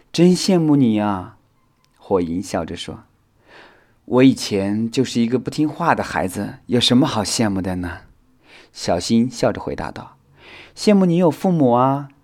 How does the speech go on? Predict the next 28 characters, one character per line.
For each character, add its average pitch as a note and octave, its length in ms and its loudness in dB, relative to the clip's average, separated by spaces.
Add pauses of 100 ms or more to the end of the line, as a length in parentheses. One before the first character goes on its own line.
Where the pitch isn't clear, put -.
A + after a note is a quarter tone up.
(260)
火 F#2 220 -2
萤 E2 280 -6
笑 G#2 240 -8
着 F2+ 80 -12
脱 G2+ 220 -6
口 - 160 -8
而 - 140 -8
出。 G2 340 -10 (920)
“难 C3 160 8
道 G3+ 120 8
你 D#3+ 100 8
没 A#2 180 6
有？” B2+ 420 2 (440)
小 F#2+ 220 -8
新 A#2 180 -6
很 G#2 160 -12
吃 A#2 140 -8
惊。 B2 320 -4 (240)
“哦， C#3+ 260 2 (380)
对 D#3 100 6
不 C3 80 4
起， A#2+ 260 -2 (120)
是 - 180 -6
我 A2+ 120 2
说 C3+ 180 -2
错 C3+ 120 -8
话 B2 240 0
了。 D2 220 -8